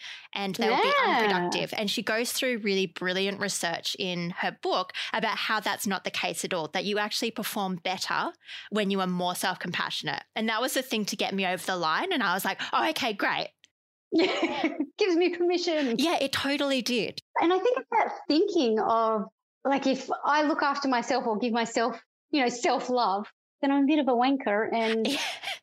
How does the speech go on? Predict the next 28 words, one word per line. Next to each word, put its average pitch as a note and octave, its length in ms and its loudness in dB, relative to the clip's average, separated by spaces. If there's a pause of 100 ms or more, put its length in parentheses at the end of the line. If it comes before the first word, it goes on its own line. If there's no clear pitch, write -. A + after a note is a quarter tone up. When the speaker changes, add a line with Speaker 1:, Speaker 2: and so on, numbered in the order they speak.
(120)
Speaker 2:
I G#4+ 60 2
don't C#4+ 120 4
wanna C#4 160 4
be C4 120 2
full D#4 220 2
of D#4 100 -2
myself. A3+ 460 0
So B3 140 0
I'm A#3+ 120 2
not D4+ 120 2
gonna, C4 300 0
you C4 120 -2
know, A#3 80 2
I'll A#3+ 420 0 (100)
trash D#4 340 0
myself C4 520 2
and A#3+ 140 2
be A#3 80 0
kind B3+ 280 0
to B3+ 100 0
everyone A3+ 300 2
else A3 200 2
and A3 80 4
everyone A#3 260 4
will G#3+ 100 2
think G#3 180 -2
I'm G3 140 0
great. F#3+ 280 0